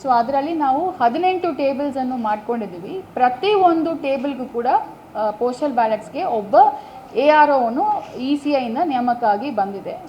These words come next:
So ಆ ಎ ಆರ್ ಒಗಳು ಕೂಡ ನಾವು ಟ್ರೈನಿಂಗ್ ಸಹ ಕೊಟ್ಟಿದ್ದೀವಿ. ಆ, ಈಗ ಹೆಂಗೆ ನಾವು ಫಸ್ಟು ಫಾರ್ಮ್, ಆ, ತರ್ಟೀನ್, ಆ, ಸಿ ಅನ್ನು ಓಪನ್ ಮಾಡಬೇಕು, ಆಮೇಲೆ ಎ ಮತ್ತು ಬಿ, so ಅದು ಏನು ಇನ್‌ಸ್ಟ್ರಕ್ಷನ್ಸ್ ಇದೆ ಅದೆಲ್ಲನೂ ನಾವು ಅವರಿಗೆ ಹೇಳಿದ್ದೀವಿ. ಎರಡು ರೌಂಡ್ ಟ್ರೈನಿಂಗ್ ಕೂಡ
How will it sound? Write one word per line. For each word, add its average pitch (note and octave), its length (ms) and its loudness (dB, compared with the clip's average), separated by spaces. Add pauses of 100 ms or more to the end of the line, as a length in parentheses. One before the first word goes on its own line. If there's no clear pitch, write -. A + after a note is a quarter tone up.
(120)
So C#4 120 0
ಆ B3 320 2
ಎ C4+ 140 0
ಆರ್ C4 200 4
ಒಗಳು A3+ 240 -4
ಕೂಡ A#3 260 -6
ನಾವು C#4 420 -2
ಟ್ರೈನಿಂಗ್ A#3+ 460 -6
ಸಹ G#3 220 -4 (120)
ಕೊಟ್ಟಿದ್ದೀವಿ. G3+ 580 -8 (640)
ಆ, A3 80 2 (800)
ಈಗ A3 140 -2 (240)
ಹೆಂಗೆ A3+ 380 -2
ನಾವು G#3+ 320 0
ಫಸ್ಟು A#3 600 -6 (260)
ಫಾರ್ಮ್, A3+ 440 4
ಆ, G#3 360 0
ತರ್ಟೀನ್, A3 680 -4
ಆ, G3 380 -2 (360)
ಸಿ B3 160 -2
ಅನ್ನು A#3 140 -2
ಓಪನ್ A3 320 -2
ಮಾಡಬೇಕು, G#3 600 -4
ಆಮೇಲೆ A3 440 -2
ಎ G#3+ 400 -2
ಮತ್ತು G#3 360 -6
ಬಿ, G#3+ 120 -10
so C4+ 280 -4
ಅದು A3+ 220 0
ಏನು C4 220 -2
ಇನ್‌ಸ್ಟ್ರಕ್ಷನ್ಸ್ D4+ 560 0
ಇದೆ C#4+ 140 -4
ಅದೆಲ್ಲನೂ C4 580 0
ನಾವು B3 260 -2
ಅವರಿಗೆ G#3+ 340 -4
ಹೇಳಿದ್ದೀವಿ. A#3+ 540 -6
ಎರಡು A3+ 200 -6
ರೌಂಡ್ A#3 260 -2
ಟ್ರೈನಿಂಗ್ A#3 380 -4
ಕೂಡ G#3 140 -6